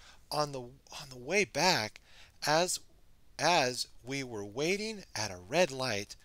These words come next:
something amazing happened. The bus started tilting back, and we heard the roar of rockets. "Oh dear," said Miss Frizzle. "We seem to be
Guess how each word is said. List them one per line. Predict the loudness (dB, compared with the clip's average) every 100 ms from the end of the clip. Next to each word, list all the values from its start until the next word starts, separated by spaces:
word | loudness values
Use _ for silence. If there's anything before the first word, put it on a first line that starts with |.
| -20 -8
something | 2 4 4 0 -6 -6 -6
amazing | -4 0 2 4 2 0
happened. | 0 -2 -4 -8 -14 -16 -20 -20 -20 -20 -4
The | -4
bus | -2 0 0 2
started | 2 0 -2 -2 -4 -4 -8 -20 -20 -20 -20 -20 -14
tilting | -6 -4 -4 -6 -10 -6
back, | -2 0 -2 -6 -12 -18 -20 -12
and | -8 -6
we | -8
heard | -6 -4 -2 -2
the | -6 -10 -12 -8
roar | -4 0 -2
of | -2 -8
rockets. | -8 -6 -4 -4 0 2 2 -2 -20 -18 -6
"Oh | -4 -2 -6 -8
dear," | -4 2 2 2 -2 -10 -20 -6
said | 2 4 4
Miss | 4 0 0
Frizzle. | 2 0 2 -2 -4 -14 -20 -16
"We | -6 2
seem | 4 4 2 -2
to |
be | -6 -4